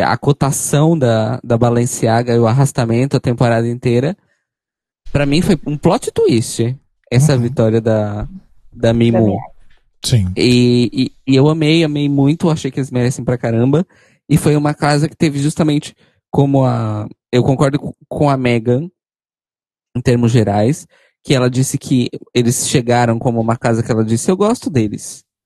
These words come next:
Speaker 1: E aí, no final das contas, e aí, ao longo da temporada, ela foi se apaixonando por eles. Eu acho que esse comentário dela reflete o crescimento que eles tiveram ao longo da temporada,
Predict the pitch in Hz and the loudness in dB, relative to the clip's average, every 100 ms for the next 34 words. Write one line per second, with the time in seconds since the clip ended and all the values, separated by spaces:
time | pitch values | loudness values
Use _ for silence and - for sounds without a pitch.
0 | _ _ _ 127 123 127 - 135 127 - | _ _ _ 2 2 2 2 2 2 -2
1 | 131 - 123 123 123 - - - _ - | -4 -2 2 2 2 -4 -12 -20 _ -8
2 | - 127 123 123 131 120 117 117 120 127 | 0 2 2 0 -2 -2 0 0 0 2
3 | 131 131 - 127 - 135 113 117 - 131 | 2 0 0 0 0 0 2 0 0 2
4 | 110 104 - _ _ - 123 131 - - | 2 0 -8 _ _ -2 2 2 0 -2
5 | 131 127 - - - _ _ 123 127 127 | 0 0 -2 -8 -10 _ _ -2 -2 0
6 | 123 123 123 120 117 147 - 147 120 - | -2 0 -2 0 2 2 0 0 0 0
7 | - 156 - 151 131 123 - 147 135 - | 0 2 2 -2 0 0 0 -2 -2 -4
8 | 143 123 123 127 - 120 120 120 117 - | 0 2 2 -2 0 2 2 2 -2 -2
9 | 120 123 117 104 104 131 | -6 0 2 2 2 -2